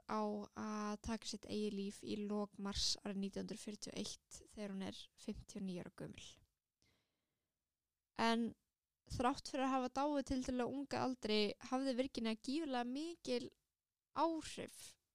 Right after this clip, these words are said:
og er talin eitt áhrifamesta skáld tuttugustu aldarinnar. Um, hún hafði ekki einungis mikil áhrif á bókmenntir, uh, eins og ég mun fara betur í á eftir, en einnig hafði hún mikil áhrif á feminisma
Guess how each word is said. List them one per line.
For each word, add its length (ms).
og 400
er 240
talin 360
eitt 200
áhrifamesta 600
skáld 340
tuttugustu 360
aldarinnar. 420
Um, 400
hún 160
hafði 180
ekki 220
einungis 420
mikil 260
áhrif 220
á 120
bókmenntir, 640
uh, 320
eins 220
og 80
ég 60
mun 120
fara 160
betur 280
í 40
á 60
eftir, 320
en 300
einnig 360
hafði 200
hún 120
mikil 320
áhrif 300
á 100
feminisma 920